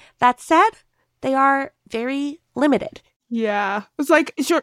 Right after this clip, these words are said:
Speaker 2: Trojan horse, but I'm not convinced there's soldiers inside the horse.
Speaker 1: One of her strengths as an artist and one of her shortcomings as an artist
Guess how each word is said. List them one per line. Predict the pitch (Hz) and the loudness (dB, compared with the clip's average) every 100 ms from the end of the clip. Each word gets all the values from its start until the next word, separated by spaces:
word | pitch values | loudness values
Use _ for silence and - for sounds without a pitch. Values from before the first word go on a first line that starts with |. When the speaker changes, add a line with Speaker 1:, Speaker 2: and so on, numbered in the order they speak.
| 262 | 0
Speaker 2:
Trojan | 311 320 403 339 | -2 0 2 2
horse, | 277 226 | 2 0
but | - 247 | -2 0
I'm | 226 | 2
not | 214 214 | 2 0
convinced | 247 220 220 - | 0 0 -2 -4
there's | 190 - | -6 -6
soldiers | - 170 175 170 175 | -4 -2 0 -2 -2
inside | - 160 143 135 139 | 0 0 0 -2 -2
the | 143 | -2
horse. | 147 160 285 - - _ _ _ | 0 0 -2 -6 -20 _ _ _
Speaker 1:
One | - 262 294 | -6 -2 0
of | 269 | 0
her | 277 | -2
strengths | 254 - 254 247 330 370 - - - _ | -4 -4 -2 0 -2 -4 -10 -18 -20 _
as | 254 254 | -2 -2
an | 277 262 | -2 -4
artist | 214 214 269 277 - - - _ _ _ - | -4 -4 -6 -10 -16 -20 -20 _ _ _ -4
and | 240 247 | -2 0
one | 240 | -2
of | 233 | -2
her | 226 | -6
shortcomings | 220 214 196 190 175 170 | -2 0 0 -2 -6 -4
as | 170 160 | -4 -4
an | 160 | -4
artist | 156 156 156 - | -4 -4 -8 -10